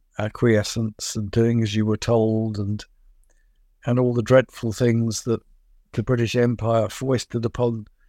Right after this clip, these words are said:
poor, unfortunate other countries such as India, et cetera. Of course, the irony is that the Genesis guys, when they were, when they were raised and bring, being brought up, the private school that they attended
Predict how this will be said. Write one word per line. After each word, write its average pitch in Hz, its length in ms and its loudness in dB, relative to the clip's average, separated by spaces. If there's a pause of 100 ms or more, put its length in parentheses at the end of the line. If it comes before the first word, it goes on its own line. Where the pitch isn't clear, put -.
(420)
poor, 151 260 4
unfortunate 131 680 -4 (100)
other 131 320 0 (640)
countries 113 340 -2
such 131 240 -2
as 123 140 -2
India, 127 680 0
et 131 140 -8
cetera. 123 460 -6 (580)
Of 151 80 -8
course, 151 200 -2
the 143 120 2
irony 139 460 4
is 131 300 0
that - 140 -6 (960)
the 123 120 0
Genesis 131 500 0
guys, 110 380 0
when 110 180 -2
they 117 100 0
were, 113 180 -2 (340)
when 113 180 -2
they 117 160 4
were 113 140 4
raised 104 400 -2
and 110 140 -2
bring, 104 320 0 (260)
being 110 160 0
brought 107 280 2
up, 113 160 -2 (520)
the 107 80 -4
private 123 400 4
school 120 300 -2
that 113 140 -2
they 120 160 2
attended 135 580 -2